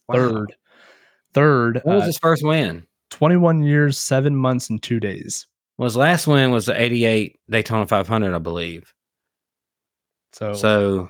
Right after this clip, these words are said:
Speaker 1: goodness, he won in the sixties, like, early sixties or mid sixties.
Speaker 2: Mm-hmm. You got half of him, I think.
Speaker 1: <laughs> Well, uh, I guess that means Donnie Allison might be on there?
Speaker 2: No.
Speaker 1: No. So that's not the brothers I'm thinking of, or
Speaker 2: Nope.
Speaker 1: you're thinking of.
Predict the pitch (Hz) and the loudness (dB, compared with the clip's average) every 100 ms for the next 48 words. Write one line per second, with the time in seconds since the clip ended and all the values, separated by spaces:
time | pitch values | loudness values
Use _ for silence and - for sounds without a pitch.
0 | _ - 131 135 82 - - 117 131 113 | _ -4 0 0 -4 -12 -6 -2 0 0
1 | 98 90 135 131 - 76 - - _ 104 | -4 -4 -6 -4 -8 -12 -14 -20 _ -4
2 | 90 - _ _ _ _ _ _ 127 147 | -4 -8 _ _ _ _ _ _ 0 2
3 | 107 - 90 - 82 82 127 135 82 - | -2 -4 -4 -6 -8 -2 -2 -2 -8 -10
4 | 71 - _ _ - 110 101 104 - _ | -18 -20 _ _ -12 -12 -10 -14 -16 _
5 | _ _ _ _ _ _ - - 127 139 | _ _ _ _ _ _ -20 -12 -2 0
6 | 185 190 117 110 135 104 101 117 107 _ | 0 -2 -2 -2 0 -2 -2 -4 -6 _
7 | _ - 110 101 107 117 131 113 101 _ | _ -2 -2 -2 -2 0 0 0 -4 _
8 | _ _ _ _ _ - 113 107 104 101 | _ _ _ _ _ 0 2 4 2 0
9 | 113 117 117 110 90 92 101 110 120 131 | 0 0 0 -2 0 0 2 2 2 0
10 | 135 131 135 143 160 226 202 120 110 98 | -2 -2 0 0 0 -4 -4 0 0 -2
11 | - _ _ _ _ 101 78 82 _ _ | -10 _ _ _ _ -8 -8 -10 _ _
12 | _ - 95 101 - 92 90 95 87 82 | _ 0 2 2 0 -2 0 2 0 -2
13 | 82 80 82 78 - _ 113 92 90 90 | -6 -8 -8 -10 -14 _ -4 -2 0 -2
14 | 85 82 | -4 -8